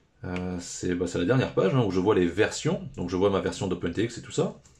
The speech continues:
en bas on voit qu'il y a marqué module R X version. Donc, si tant est que dans votre modèle, le module interne soit activé, vous allez trouver ici une information concernant votre module interne, donc I S R M,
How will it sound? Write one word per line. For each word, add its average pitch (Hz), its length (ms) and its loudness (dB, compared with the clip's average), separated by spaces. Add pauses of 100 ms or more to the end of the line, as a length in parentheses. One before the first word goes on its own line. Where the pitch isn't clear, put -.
(120)
en 104 100 0
bas 165 160 2
on 143 60 2
voit 135 120 4
qu'il 135 80 -4
y 127 40 0
a - 20 2
marqué 135 240 0
module 131 440 4
R 120 100 6
X 131 180 -2
version. 113 400 -2 (880)
Donc, 98 220 -2 (160)
si - 260 -6
tant 156 160 4
est 156 120 2
que 131 40 2
dans 123 80 6
votre 107 220 2
modèle, 113 480 4 (840)
le 95 100 0
module 101 280 2
interne 98 340 0
soit 87 160 -2
activé, 143 540 -2 (880)
vous 147 360 -2
allez 123 280 4
trouver 147 560 2 (220)
ici 131 300 -2
une 180 180 2
information 120 680 0 (240)
concernant 131 680 0 (960)
votre 123 280 2
module 123 240 4
interne, 95 300 0
donc 117 240 0
I 117 80 2
S 98 200 0
R 90 100 0
M, 190 180 0